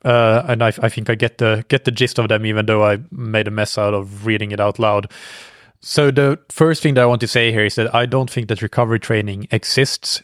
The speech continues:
If you're training, you're training, and if you're recovering, you're recovering. Uh, the two are fundamentally opposed.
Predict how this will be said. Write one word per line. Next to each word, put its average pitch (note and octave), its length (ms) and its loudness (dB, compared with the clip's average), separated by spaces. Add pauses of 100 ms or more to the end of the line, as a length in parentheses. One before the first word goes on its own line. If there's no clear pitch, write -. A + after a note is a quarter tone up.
(120)
If - 200 -2
you're A#2 80 2
training, D3+ 360 0
you're C3+ 120 0
training, E3 400 0
and C3 80 0
if G#2+ 100 -4
you're A#2 120 2
recovering, A#2 600 -2
you're A#2 140 2
recovering. C3 560 -2 (480)
Uh, C3+ 180 -2
the A#2+ 120 0
two C3 200 2
are A#2+ 200 4
fundamentally A#2 600 0
opposed. A#2 680 -2